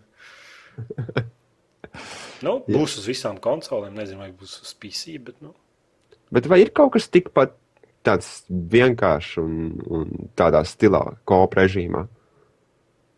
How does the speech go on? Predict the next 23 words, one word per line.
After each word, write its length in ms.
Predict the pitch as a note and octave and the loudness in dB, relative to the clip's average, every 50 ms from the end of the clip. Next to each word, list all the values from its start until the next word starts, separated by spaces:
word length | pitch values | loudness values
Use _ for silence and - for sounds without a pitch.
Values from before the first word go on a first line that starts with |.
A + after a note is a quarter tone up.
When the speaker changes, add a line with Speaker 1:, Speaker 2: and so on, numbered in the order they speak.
| _ _ _ _ - | _ _ _ _ -6
Speaker 1:
Nē, 160 | F#3 G#3 G#3 | -4 -2 -2
es 100 | - - | 0 0
arī 140 | A3+ A#3 F3+ | 0 0 0
gribu 160 | D#3 B2+ - | 0 -2 -2
kaut 140 | A#2+ A2+ G#2 | -4 -8 -8
kādu 80 | - - | -4 0
platformu 460 | A#2 A#2+ - - - C3+ G#2 G#2+ G#2+ | 2 2 2 0 -2 -4 -4 -4 -8
ar 80 | G#2 - | -12 -10
kaut 80 | - B2+ | -8 -8
kādām 220 | A#2+ A2 G#2 G2+ G#2 | -6 -6 -6 -6 -4
lielām 300 | A#2 C#3+ C#3+ A#2 G2 - | -2 -2 -2 -2 -2 -2
puķēm 320 | - F#3+ F#3+ - E3+ A#2+ G#2 | -4 -2 -2 0 -2 -2 0
palēkāt. 600 | - C#3+ D#3+ C#3+ A#2 G2+ - A2 G2+ F#2+ - - _ _ _ _ _ _ _ _ _ _ _ _ _ _ _ A#2+ G2+ - | 0 2 2 2 0 0 -2 -4 -6 -6 -8 -14 _ _ _ _ _ _ _ _ _ _ _ _ _ _ _ -20 -16 -2
Pilnīgi 340 | - E3+ F#3 G3+ D#3 A#2+ - | 2 4 4 4 2 0 -2
Speaker 2:
Kopā. 80 | A2+ C#3 | -2 -2
Speaker 1:
nenopietni, 600 | D3+ C#3+ B2 A2 - - A2+ A2 - - G#2+ F#2 | -2 -2 -2 -4 -6 -6 -8 -8 -8 -10 -14 -10
pavākt 480 | _ - C#3+ D3 C#3 A#2 G2 - - - | _ 6 6 8 8 6 2 0 -4 -8
kaut 160 | A#2 A2 G2+ | -8 -8 -6
kādas 240 | - G#2+ F#2+ - - | -6 -8 -8 -8 -10
pilnīgi 380 | - - B2+ C3 B2+ A2+ G#2+ A2 | -8 -6 -6 -6 -6 -6 -8 -6
nenopietnas 640 | C3 C3+ A#2+ G#2+ G2+ - - A2 G#2+ - - - - | -6 -6 -6 -6 -8 -8 -10 -12 -12 -12 -14 -14 -10
lietas 440 | C3+ E3 F#3+ D#3+ B2 - A2 - - | -6 -4 -2 -2 -4 -4 -8 -12 -12
un 140 | - G2+ G2 | -14 -16 -18